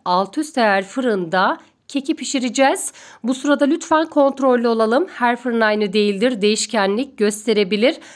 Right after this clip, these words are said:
Altı ve üstü kızardıktan sonra fırından alalım. Ortalama yirmi beş dakika içerisinde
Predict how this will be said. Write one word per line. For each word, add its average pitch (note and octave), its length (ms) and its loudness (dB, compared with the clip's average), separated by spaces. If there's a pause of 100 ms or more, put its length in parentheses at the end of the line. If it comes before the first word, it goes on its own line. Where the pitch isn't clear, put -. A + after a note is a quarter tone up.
(120)
Altı A3 380 2
ve C#4 60 0
üstü C#4 300 -4
kızardıktan A#3+ 720 0
sonra G3+ 400 0
fırından A#3 720 -2
alalım. G3+ 520 0
Ortalama C4+ 500 0
yirmi A3 360 -2
beş E4+ 220 -4
dakika G#3+ 320 -6
içerisinde G3+ 760 -4